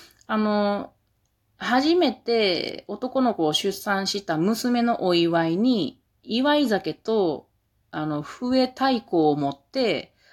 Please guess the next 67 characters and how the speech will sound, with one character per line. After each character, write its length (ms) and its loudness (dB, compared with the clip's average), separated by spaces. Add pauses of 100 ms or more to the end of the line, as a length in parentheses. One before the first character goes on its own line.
(320)
ま 460 -4
あ、 100 -20
老、 500 4 (160)
老、 300 -6 (380)
お、 220 2 (100)
お 80 -4
母 220 2
さ 140 -2
ん 20 -2
で 60 -4
す 120 -12
ね。 80 -8
だ 100 -2
か 60 -8
ら 60 -4
お 100 2
ば 180 2
あ 80 2
ち 120 -6
ゃ 100 -2
ん 260 -10
が 340 2
嫁 260 0
の 180 0
家 220 0
に 260 0
ね 200 0
ぎ 120 0
ら 160 4
い 60 0
に 220 -2
行 80 -10
く 100 -4
様 180 -2
子 160 -10
を 160 2
歌 200 -2
っ 180 -8
て 140 2
い 100 4
る、 220 2 (340)
あ 220 -4
の、 160 -2
民 760 0
謡 220 2
だ 260 -4
そ 380 -8
う 60 -6
で 140 -6
す。 340 -14
で、 120 0
こ 220 0
れ 100 2
ね、 200 2
面 220 0
白 180 0
い 40 0
な 140 0
と 100 -8
思 120 -4
っ 60 -14
た 120 -6
ん 100 -4
が、 260 -2
な 80 -4
ん 20 -4
か 160 -10